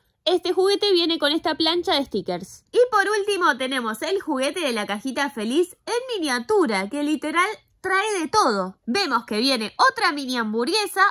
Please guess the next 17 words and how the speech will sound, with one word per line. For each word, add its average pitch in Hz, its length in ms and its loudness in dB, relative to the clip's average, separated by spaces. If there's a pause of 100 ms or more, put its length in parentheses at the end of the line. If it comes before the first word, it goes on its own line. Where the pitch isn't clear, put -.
(160)
para 427 260 4
armar 330 380 2
con 339 220 -6
sus 233 180 -10
ingredientes. 190 1000 -4
La 254 220 0
espatulita 294 680 2
como 220 200 -4
para 202 200 -2
agarrar 349 420 2
la 214 220 -4
carne 277 560 0
y 226 140 -8
colocarla 190 580 -4
en 180 80 -6
la 175 60 -4
hamburguesa. 349 580 0